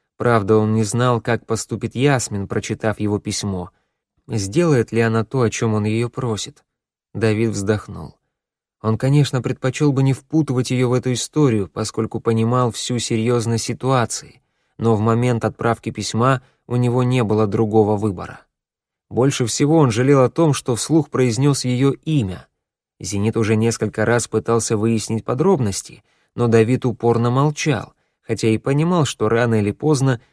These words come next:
"Зенит" всё равно всё узнает. Врать было тоже бесполезно, "Зенит" разгадает обман по одному его тону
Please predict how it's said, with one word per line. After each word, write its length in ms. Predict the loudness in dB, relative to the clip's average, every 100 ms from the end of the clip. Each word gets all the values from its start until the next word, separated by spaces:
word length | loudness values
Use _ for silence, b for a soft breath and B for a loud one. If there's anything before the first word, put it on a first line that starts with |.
| b
"Зенит" 420 | -4 0 2 0
всё 180 | 0 2
равно 340 | 2 2 0
всё 220 | -2 -2
узнает. 580 | -2 0 0 -2 -4 -16 _ _ _ _ _
Врать 440 | -2 0 0 -4 -4
было 260 | 0 0
тоже 300 | 0 0 2
бесполезно, 800 | 2 0 0 0 2 0 0 -4 -6 _ -6
"Зенит" 400 | 0 4 4 4
разгадает 640 | 0 2 2 4 2 2
обман 420 | 0 2 0 0
по 120 | 2
одному 360 | 2 2 2 2
его 220 | 2 0
тону 400 | 0 2 2 0